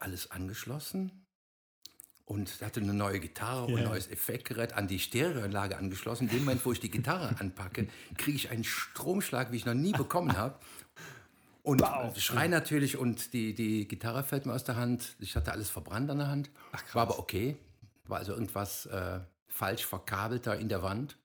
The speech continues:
Speaker 1: Und am nächsten Tag klingelt es bei ihr. Und da steht da die alte Frau von unten. Meine Frau macht auf und sagt,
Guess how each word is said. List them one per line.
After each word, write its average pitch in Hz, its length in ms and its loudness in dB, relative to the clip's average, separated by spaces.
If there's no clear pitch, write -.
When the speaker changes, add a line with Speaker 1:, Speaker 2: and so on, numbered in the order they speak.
Speaker 1:
Und 110 160 0
am 101 100 -2
nächsten 98 380 -2
Tag 95 220 -2
klingelt 113 360 2
es 104 160 -4
bei 104 160 -4
ihr. 104 340 -4
Und 113 60 0
da 107 40 0
steht 135 260 0
da 113 60 2
die 104 140 0
alte 120 240 0
Frau 110 180 -2
von - 180 -2
unten. 135 460 4
Meine 247 160 8
Frau 165 260 8
macht 127 240 6
auf 127 160 -2
und 156 100 0
sagt, 143 220 2